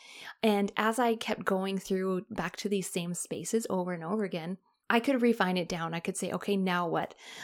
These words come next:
Like, I wanna separate now from bad and good, and now I wanna separate from okay and good. And now I wanna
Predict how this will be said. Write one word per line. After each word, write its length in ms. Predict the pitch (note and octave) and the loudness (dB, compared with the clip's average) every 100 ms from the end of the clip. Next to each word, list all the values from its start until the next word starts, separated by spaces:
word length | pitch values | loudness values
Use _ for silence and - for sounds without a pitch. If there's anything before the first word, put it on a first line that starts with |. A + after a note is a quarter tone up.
| - | -2
Like, 220 | G#3 F#3+ - | 2 2 2
I 80 | F#3+ | 0
wanna 220 | F#3+ F#3+ | 2 0
separate 640 | F#3 G3+ - G#3 G3 F#3+ - | 0 -2 -2 0 2 0 -2
now 280 | F#3 F3+ F3 | -2 -2 -2
from 320 | F3 E3 E3+ - - - - - - | -4 -6 -6 -14 -20 -18 -16 -16 -12
bad 320 | F3 F#3 G#3+ | 0 4 6
and 120 | A3+ A3 | 8 8
good, 240 | A3+ C#4+ | 8 8
and 100 | A3+ | 6
now 180 | F#3 F#3 | 4 2
I 20 | |
wanna 140 | F#3 | 0
separate 440 | F3+ F#3+ - F3+ - | -2 -4 -2 -2 -2
from 220 | F#3 F3 - | -4 -6 4
okay 420 | G3+ G3+ D4 C4+ | 4 6 4 6
and 160 | F#3 F3+ | 4 2
good. 300 | E3 D#3+ - - - - A3 | 0 -2 -6 -20 -18 -6 4
And 160 | G#3+ | 4
now 160 | F#3 F#3+ | 6 4
I 80 | G3 | 4
wanna 300 | G#3 G3+ | 2 0